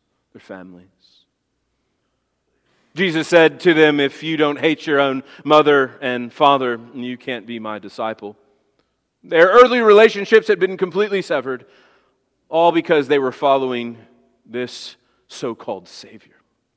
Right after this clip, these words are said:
And they followed him all the way to his death.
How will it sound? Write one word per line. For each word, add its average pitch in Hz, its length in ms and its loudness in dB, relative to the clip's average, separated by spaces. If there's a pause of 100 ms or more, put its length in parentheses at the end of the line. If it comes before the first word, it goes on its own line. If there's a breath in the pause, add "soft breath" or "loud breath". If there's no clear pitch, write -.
(2000)
And 120 100 -18
they 131 100 -8
followed 139 380 -2
him 127 140 -4
all 123 120 -2
the 131 100 -6
way 135 180 -4
to 131 180 -14
his 107 160 -14
death. 92 380 -12